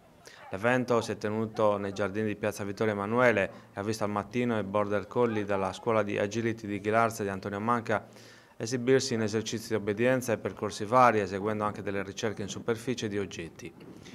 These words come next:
Inoltre, grazie al supporto del servizio veterinario della asl,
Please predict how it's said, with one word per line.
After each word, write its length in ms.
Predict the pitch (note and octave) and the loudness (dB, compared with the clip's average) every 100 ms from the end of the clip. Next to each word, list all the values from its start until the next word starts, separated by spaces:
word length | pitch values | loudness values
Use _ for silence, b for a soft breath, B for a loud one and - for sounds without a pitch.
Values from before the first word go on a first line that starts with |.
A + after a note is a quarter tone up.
| B B | B B
Inoltre, 340 | A2+ A#2+ A#2 | -2 2 2
grazie 260 | A2 G#2+ G#2+ | 4 2 0
al 60 | F#2+ | -6
supporto 420 | G2+ A#2 A#2+ A#2 | -2 2 2 4
del 120 | G2+ | 0
servizio 420 | - G2 G#2 G#2+ | -2 -4 -4 -4
veterinario 560 | G2 G2+ G#2+ A2+ G#2+ G#2 | -4 -2 -2 0 0 0
della 300 | G2+ G#2 A#2+ | 4 6 8
asl, 280 | A#2 A2 | 6 2